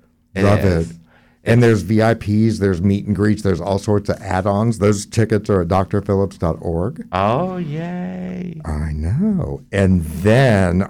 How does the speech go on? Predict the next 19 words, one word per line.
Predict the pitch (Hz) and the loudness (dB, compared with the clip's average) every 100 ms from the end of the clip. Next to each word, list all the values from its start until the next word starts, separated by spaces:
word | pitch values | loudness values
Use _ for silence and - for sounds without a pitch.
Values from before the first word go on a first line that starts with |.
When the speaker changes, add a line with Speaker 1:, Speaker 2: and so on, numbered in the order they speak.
| - | 0
Speaker 1:
They're | 127 | 2
Speaker 2:
our | 95 | 4
Speaker 1:
growing. | 92 90 90 95 101 | 2 2 4 4 6
Speaker 2:
local | 110 139 139 101 90 - | 6 6 4 2 0 0
Orlando | 107 92 92 98 98 92 87 | 0 2 2 2 2 2 0
drag | 90 78 101 90 95 107 107 107 104 - _ - | -4 -2 0 2 4 4 4 2 0 -10 _ -2
icon, | 113 117 - 82 78 76 98 143 - _ _ _ _ _ | 0 0 -4 -8 -8 -6 -4 -4 -8 _ _ _ _ _
Miss | 101 101 98 | 0 0 2
Minge. | 98 87 76 95 151 - - _ _ _ - | 2 4 2 0 -2 -6 -20 _ _ _ -2
Speaker 1:
Yes, | 110 98 101 101 | 0 2 0 -4
Ginger | 104 98 101 | -6 -4 2
Speaker 2:
Ginger | 127 117 85 82 | 4 6 4 0
Speaker 1:
Minge. | 82 | 0
Speaker 2:
Minge. | 85 80 98 - - _ _ _ | -2 -2 -2 -4 -12 _ _ _
She | - - 151 | -8 0 2
is | 90 82 | 2 -2
reinventing | 90 90 107 117 110 107 101 95 | -2 2 2 2 2 2 0 0
herself, | 87 92 82 82 78 | -2 -4 -2 -6 -6
sister. | - 82 - 80 | -8 -10 -10 -14